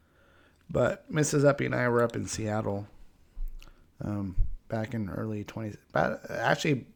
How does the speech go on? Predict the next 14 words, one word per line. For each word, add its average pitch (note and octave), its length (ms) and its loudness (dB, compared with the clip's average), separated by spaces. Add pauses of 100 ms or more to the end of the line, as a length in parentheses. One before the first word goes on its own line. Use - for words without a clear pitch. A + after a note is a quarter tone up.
(880)
based C#3 200 4
on C#3 60 -2
my C3+ 120 0
Facebook B2 320 -6
memories, A2+ 420 0
about - 260 0
this C3 180 -2
time, G#2+ 560 -4 (140)
but F#2 160 -4 (680)
back F#2+ 260 0
in F#2+ 140 -6
twenty G2 480 -6
sixteen, F#2+ 600 -8 (680)
before G2+ 540 -4